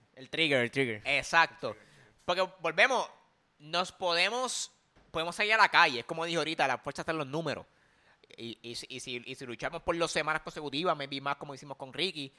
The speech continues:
Speaker 2: este, pues a lo mejor logramos algo. Pero el punto es que como no ha pasado, no ha pasado nada en ese sentido que, que le afecte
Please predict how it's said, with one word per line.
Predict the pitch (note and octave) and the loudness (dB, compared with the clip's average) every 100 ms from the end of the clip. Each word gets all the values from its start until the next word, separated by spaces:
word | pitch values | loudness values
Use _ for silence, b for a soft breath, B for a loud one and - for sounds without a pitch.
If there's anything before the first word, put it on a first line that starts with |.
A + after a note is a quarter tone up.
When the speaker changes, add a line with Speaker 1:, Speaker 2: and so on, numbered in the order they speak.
| b b - | b b -10
Speaker 2:
este, | B2+ B2+ - B2+ A#2 A2+ G#2 G2 | -10 -10 -8 -6 -6 -6 -8 -4
pues | A#2 | -2
a | A#2 | -2
lo | |
mejor | A2+ B2 | -4 -6
logramos | C3+ C#3 C3+ | -6 -6 -6
algo. | C#3 F3 D3+ G2+ _ b b _ _ - | -4 -4 -6 -14 _ b b _ _ -10
Pero | C#3 | -8
el | C3+ | -6
punto | D3+ G3 | -6 -8
es | - | -6
que | F3 | -6
como | D#3+ D3 | -6 -8
no | C#3 C#3 C#3+ | -8 -6 -2
ha | E3 | 0
pasado, | E3+ F#3 F3+ - _ _ _ _ _ _ _ - | 0 2 2 0 _ _ _ _ _ _ _ -12
no | A#2+ | -2
ha | |
pasado | C#3 D3+ D3+ | 2 4 2
nada | D3 D3 D3 - | 6 6 6 4
en | D3 C3+ | -2 -2
ese | D3 | -8
sentido | D#3 D3 C#3 D3+ D3+ C#3+ | -8 -8 -4 -4 -4 -6
que, | C#3 | -8
que | - C3+ | -8 -4
le | B2+ | -4
afecte | - D3+ - E3+ - | -2 -4 0 -2 -2